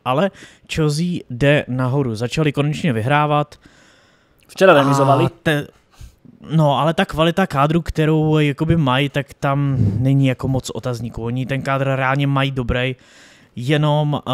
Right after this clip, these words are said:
Speaker 1: hráli jako vysoce pod, eh, pod nějaký svoje očekávání anebo pod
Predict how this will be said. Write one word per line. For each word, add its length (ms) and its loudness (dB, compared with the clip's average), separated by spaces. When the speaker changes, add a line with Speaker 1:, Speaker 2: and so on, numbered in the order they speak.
Speaker 1:
hráli 840 -2
jako 320 -6
vysoce 800 -8
pod, 300 0
eh, 40 -6
pod 280 -10
nějaký 340 -8
svoje 280 -6
očekávání 1040 -2
anebo 300 -6
pod 280 -12